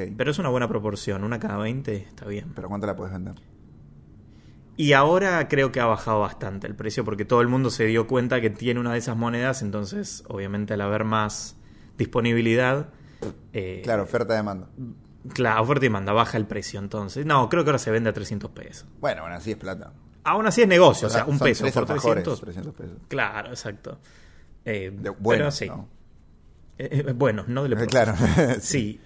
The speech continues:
Speaker 1: eh, bueno, no de Tatín.
Speaker 2: <laughs>
Speaker 1: La voy a
Speaker 2: Pobre
Speaker 1: guardar,
Speaker 2: Tatín.
Speaker 1: la voy a guardar igual.
Speaker 2: Sí, guardala, guardala, va a valer
Speaker 1: Porque
Speaker 2: mucho
Speaker 1: va a valer mucho en, eventualmente.
Speaker 2: eventualmente. Cuando ya se extingan las
Speaker 1: Cuando
Speaker 2: monedas.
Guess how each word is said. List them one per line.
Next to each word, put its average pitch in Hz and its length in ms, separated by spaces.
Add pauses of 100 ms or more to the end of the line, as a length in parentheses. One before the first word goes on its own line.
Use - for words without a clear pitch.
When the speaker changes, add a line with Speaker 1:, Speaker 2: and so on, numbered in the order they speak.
(140)
Speaker 1:
eh, 147 220
bueno, 127 300
no 143 120
de 175 80
Tatín. 110 420 (280)
Speaker 2:
<laughs> - 800
Speaker 1:
La 262 80
voy 311 120
a 285 40
Speaker 2:
Pobre 165 220
Speaker 1:
guardar, 101 180
Speaker 2:
Tatín. 90 340
Speaker 1:
la 156 80
voy 180 120
a 170 40
guardar 110 360
igual. 98 320
Speaker 2:
Sí, 233 120
guardala, 151 340
guardala, 123 300
va 117 100
a - 20
valer 135 220
Speaker 1:
Porque 107 140
Speaker 2:
mucho 104 680 (260)
Speaker 1:
va 143 180
a 202 40
valer 190 260
mucho 190 320
en, 147 140
eventualmente. 120 560
Speaker 2:
eventualmente. 107 400 (100)
Cuando 98 240
ya 110 260
se 107 120
extingan 110 420
las 107 60
Speaker 1:
Cuando 147 180
Speaker 2:
monedas. 104 520